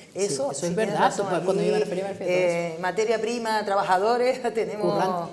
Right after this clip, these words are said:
Speaker 1: Y además,
Speaker 2: muy, muy bueno.
Speaker 1: personas
Speaker 2: En este
Speaker 1: que,
Speaker 2: medio que digo que yo lo
Speaker 1: y
Speaker 2: conozco, ¿no? Por
Speaker 1: personas
Speaker 2: eso lo digo.
Speaker 1: que conocen la realidad
Speaker 2: Sí, sí,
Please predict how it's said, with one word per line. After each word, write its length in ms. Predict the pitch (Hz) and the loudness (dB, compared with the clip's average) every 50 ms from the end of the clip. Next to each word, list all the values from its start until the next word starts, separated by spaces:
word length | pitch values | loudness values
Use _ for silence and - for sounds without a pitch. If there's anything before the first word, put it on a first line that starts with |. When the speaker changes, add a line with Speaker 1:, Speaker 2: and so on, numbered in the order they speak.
| - - | -8 -4
Speaker 1:
Y 60 | - 208 | -2 0
además, 360 | 196 202 208 220 247 269 285 | 0 0 2 4 4 4 6
Speaker 2:
muy, 100 | 285 277 | 4 4
muy 180 | 262 269 277 277 | 2 2 2 4
bueno. 260 | 247 269 285 349 392 | 6 6 6 6 4
Speaker 1:
personas 400 | - 233 233 220 175 - 220 226 240 262 | 2 2 2 2 2 2 4 4 4 4
Speaker 2:
En 60 | 262 | 2
este 80 | - 294 | 2 0
Speaker 1:
que, 40 | 277 | 0
Speaker 2:
medio 300 | 269 269 277 294 320 330 | 2 2 0 0 0 0
que 80 | 262 277 | 0 0
digo 160 | 254 254 262 240 | 2 2 0 0
que 100 | 254 233 | 0 2
yo 100 | 240 262 | 2 2
lo 60 | 254 | 4
Speaker 1:
y 40 | 247 | 2
Speaker 2:
conozco, 180 | - 240 220 | 4 4 6
¿no? 60 | 233 220 214 208 240 277 247 | 6 6 4 4 2 2 4
Por 80 | 240 214 | 4 4
Speaker 1:
personas 120 | 233 240 | 4 4
Speaker 2:
eso 100 | - 277 | 2 2
lo 100 | 240 226 | 2 2
digo. 180 | 208 185 185 160 | 2 0 2 2
Speaker 1:
que 120 | - - | 2 2
conocen 500 | - 196 185 190 226 269 - - 339 330 269 | 2 2 -2 -2 -2 -4 -4 -6 -6 0 2
la 100 | 208 190 | 2 2
realidad 360 | 180 170 165 165 170 160 156 156 | 2 2 0 0 0 0 0 -2
Speaker 2:
Sí, 240 | 147 190 185 180 | -2 -2 -2 0
sí, 60 | 180 | 2